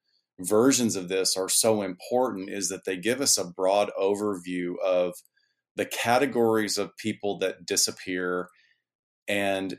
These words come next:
you, you start to see some trends, or at least I'm just right now in this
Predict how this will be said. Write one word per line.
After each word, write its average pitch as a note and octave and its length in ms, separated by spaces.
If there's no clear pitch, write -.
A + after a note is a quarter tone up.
you, G#2 200
you G#2+ 220
start D3 300
to B2+ 80
see - 180
some G2 240
trends, F2+ 500
or F#2+ 120
at F#2+ 80
least G2+ 200
I'm A2+ 240
just - 440
right A2 400
now G#2 460
in G2 160
this F#2+ 180